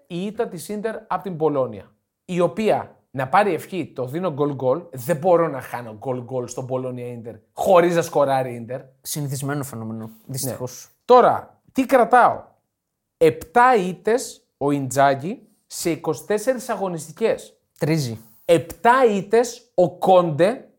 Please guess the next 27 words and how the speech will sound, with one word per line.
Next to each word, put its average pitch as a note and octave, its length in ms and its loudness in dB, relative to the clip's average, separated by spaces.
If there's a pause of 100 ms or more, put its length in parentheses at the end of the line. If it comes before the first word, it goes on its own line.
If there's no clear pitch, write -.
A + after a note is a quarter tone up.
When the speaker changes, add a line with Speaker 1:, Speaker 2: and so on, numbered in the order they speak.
(140)
Speaker 1:
σε - 280 -6
δύο F3 320 -4
σεζόν G3+ 600 -8
στην C#3 280 -6
Ίντερ, A2+ 340 -6
σε - 220 -2
εβδομήντα D#3+ 520 0
έξι A#3+ 340 2
αγωνιστικές. C#3 840 -6 (460)
Speaker 2:
Ο - 140 -20
Κόντε G#3+ 260 -6
είναι F#3 140 -6
το B2 120 -10
τέμ. C3+ 240 -6 (600)
Speaker 1:
Είναι G#3+ 260 4
το G#3+ 140 0
τέμ. D3 220 4
Speaker 2:
Είναι F3 120 -2
ο - 20 4
Speaker 1:
Απ-, C#4+ 80 4
Speaker 2:
αγαπημένος F3+ 340 -2
μου A3 60 -6
προπονητής. B2 500 -10
Speaker 1:
θέλω A3+ 300 2
να F3 140 0
πω G3 380 -2
ότι C#3+ 880 -6